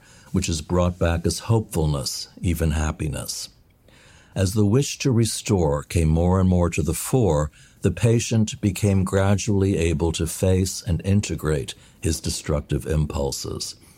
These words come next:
while greater tolerance towards other people as well as towards his own shortcomings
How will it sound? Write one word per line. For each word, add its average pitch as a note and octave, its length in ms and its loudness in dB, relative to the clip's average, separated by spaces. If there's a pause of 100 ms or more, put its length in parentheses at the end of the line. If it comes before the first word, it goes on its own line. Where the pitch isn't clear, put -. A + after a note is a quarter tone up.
while D#2 200 -2
greater D#2+ 380 -2
tolerance G2 760 2 (260)
towards E2+ 280 0
other A2+ 280 2
people F2+ 540 0
as D#2 140 -2
well F2+ 240 2
as F2 140 -2
towards F2+ 380 0
his D#2+ 160 -2
own F#2+ 240 2
shortcomings D#2 920 -2